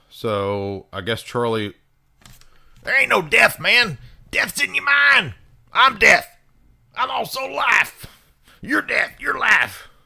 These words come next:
Right? I, so they have this section where he, yeah, there's this, I remember now, there's a <laughs> section where he reads,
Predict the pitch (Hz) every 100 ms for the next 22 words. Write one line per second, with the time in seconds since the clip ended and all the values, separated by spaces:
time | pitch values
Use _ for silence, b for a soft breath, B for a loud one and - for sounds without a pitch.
0 | - 110 123 131 _ _ _ _ _ _
1 | _ _ _ _ _ _ B B B B
2 | - 131 - 160 139 139 147 160 143 -
3 | 117 151 143 139 117 131 143 117 104 127
4 | 127 123 131 - 127 135 123 110 107 107
5 | 117 - 220 - 170 143 151 123 131 156
6 | 107